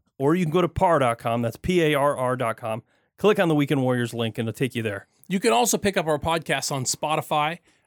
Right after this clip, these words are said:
Speaker 2: iHeartRadio, Google Play, and, uh, Apple Podcast. <laughs> I'm getting there.
Speaker 1: Getting there. We'll,
Speaker 2: It's a
Speaker 1: we'll s-,
Speaker 2: lot.
Speaker 1: someday we'll be able to spout all that out.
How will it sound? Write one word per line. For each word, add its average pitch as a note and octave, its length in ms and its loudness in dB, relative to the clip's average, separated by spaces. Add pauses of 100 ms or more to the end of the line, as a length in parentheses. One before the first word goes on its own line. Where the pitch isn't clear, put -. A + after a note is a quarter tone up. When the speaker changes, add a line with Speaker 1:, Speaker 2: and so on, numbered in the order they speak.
(120)
Speaker 2:
iHeartRadio, D#3+ 1040 0 (500)
Google A3+ 540 2 (420)
Play, F#3+ 560 0 (160)
and, F3+ 480 -2 (120)
uh, D#3+ 340 -2 (360)
Apple D#3+ 260 -2
Podcast. B2 500 -4 (360)
<laughs> - 60 -2 (520)
I'm A3+ 140 2
getting F#4 260 4
there. E3 400 4
Speaker 1:
Getting C#3+ 180 2
there. A2+ 140 0
We'll, D#3+ 300 2
Speaker 2:
It's A3 160 0
a B3+ 60 4
Speaker 1:
we'll A3 120 2
s-, A#3 40 2
Speaker 2:
lot. B3+ 240 0 (100)
Speaker 1:
someday E3+ 420 0
we'll C#3 140 2
be C3 100 0
able B2+ 140 2
to A2+ 80 -2
spout B2 340 -2
all B2 220 -2
that A#2+ 140 0
out. B2+ 120 -2